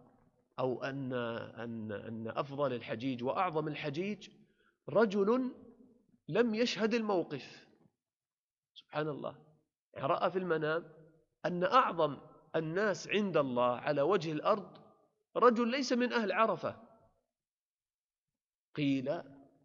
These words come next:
"حج بقلبه وهمته". سبحان الله.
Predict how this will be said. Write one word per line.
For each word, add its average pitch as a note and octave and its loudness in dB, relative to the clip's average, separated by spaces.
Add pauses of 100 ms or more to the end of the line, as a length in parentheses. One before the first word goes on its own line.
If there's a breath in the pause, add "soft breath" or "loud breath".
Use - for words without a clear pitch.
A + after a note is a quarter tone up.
(340)
"حج A2+ -8
بقلبه A2+ -6
وهمته". G#2 -10 (400)
سبحان - -10
الله. F#3+ -14